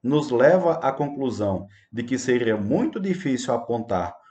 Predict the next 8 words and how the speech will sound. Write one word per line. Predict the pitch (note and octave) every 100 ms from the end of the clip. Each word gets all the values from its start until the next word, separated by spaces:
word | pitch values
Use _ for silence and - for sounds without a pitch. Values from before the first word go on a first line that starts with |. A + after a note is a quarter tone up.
| _
o | G#2+
que | - C3
exatamente | A2 G2+ D3 - F3+ D#3+ B2+ D#3 F#3 F3+
determina | C3 C3 B2 B2 A#2+ A#2 A2 G#2+
o |
início | G2+ G#2 A2 G#2+
da | G#2+
filosofia, | G#2 G#2 G#2 G2+ G2 - F#2 G#2+ D#3